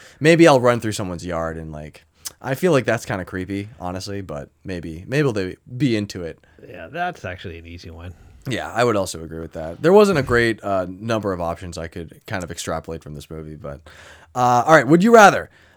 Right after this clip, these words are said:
Speaker 1: always be covered in ants or the planet is invaded by giant spiders? So in the, the first aspect, you're f-, head to toe covered in ants, like, all the time. You'll have an opening around your nose and, uh, in, uh,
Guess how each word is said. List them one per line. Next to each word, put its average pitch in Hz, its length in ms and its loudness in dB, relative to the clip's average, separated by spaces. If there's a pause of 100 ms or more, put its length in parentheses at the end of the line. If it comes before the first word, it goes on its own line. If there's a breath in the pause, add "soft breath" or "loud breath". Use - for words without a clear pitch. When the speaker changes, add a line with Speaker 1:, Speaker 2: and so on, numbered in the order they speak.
Speaker 1:
always 233 300 10
be 214 100 -2
covered 208 300 4
in 175 100 0
ants 185 480 -2 (240)
or 180 540 8
the 135 80 -2
planet 175 420 0
is 139 140 0
invaded 117 480 0
by 92 240 -2
giant 87 340 -6
spiders? - 540 -16 (420)
So 135 600 6
in 147 240 2
the, 131 360 4
the 147 100 -2
first 247 280 2
aspect, 165 480 2
you're 196 300 6
f-, - 360 -16
head 196 260 4
to 190 60 -2
toe 147 280 2
covered 110 300 0
in 98 100 -4
ants, 87 400 -12 (200)
like, 104 260 -2
all 139 240 8
the 123 100 4
time. 69 340 -14 (460)
You'll 156 220 6
have 156 440 6
an 139 120 2
opening 160 360 6
around 139 220 6
your 117 100 2
nose 147 540 6
and, 113 240 -4
uh, 104 280 0
in, 107 200 -6
uh, 87 320 -6